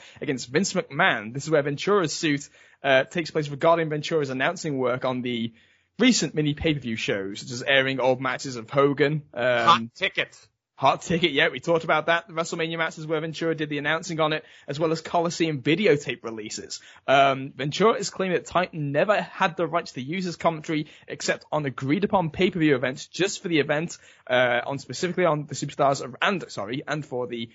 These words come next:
Speaker 1: specifically Superstars of Wrestling television show. These
Speaker 2: Yeah.
Speaker 1: kind of specifically signed deals that didn't talk about,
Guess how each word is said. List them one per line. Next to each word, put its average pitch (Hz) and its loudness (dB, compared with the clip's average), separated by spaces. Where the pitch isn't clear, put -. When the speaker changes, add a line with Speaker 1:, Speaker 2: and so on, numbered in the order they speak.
Speaker 1:
specifically 123 -6
Superstars 120 -2
of 110 -10
Wrestling 113 -6
television 143 0
show. 98 -6
These 220 2
Speaker 2:
Yeah. - -6
Speaker 1:
kind 180 2
of 147 -2
specifically 160 -4
signed 147 2
deals 151 4
that 117 -6
didn't 151 -4
talk 147 4
about, 131 0